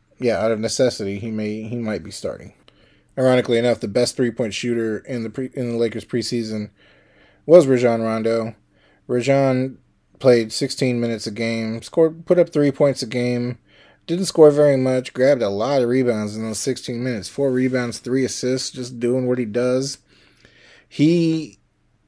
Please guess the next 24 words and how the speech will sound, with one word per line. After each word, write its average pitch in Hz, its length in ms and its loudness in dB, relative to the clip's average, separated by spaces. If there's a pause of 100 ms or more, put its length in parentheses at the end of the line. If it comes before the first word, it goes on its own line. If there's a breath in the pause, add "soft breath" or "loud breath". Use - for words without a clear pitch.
(440)
understands 127 640 -2
this 117 160 -4
offense. 113 720 -4
He 135 320 0
runs 120 440 0
the 117 100 -10
pick 117 180 -2
and 113 160 -6
ro-, 110 260 -4
pick - 160 -4
and 117 120 -4
roll 113 260 2
with 107 180 -6
Anthony 110 300 -10
Davis 107 580 -8
extremely 117 640 -6
well. 104 420 -4 (880 soft breath)
He, 165 520 0
as 120 200 0
the 113 80 -4
coach 127 280 2
on 123 80 -2
the 113 60 -4
floor, 117 540 0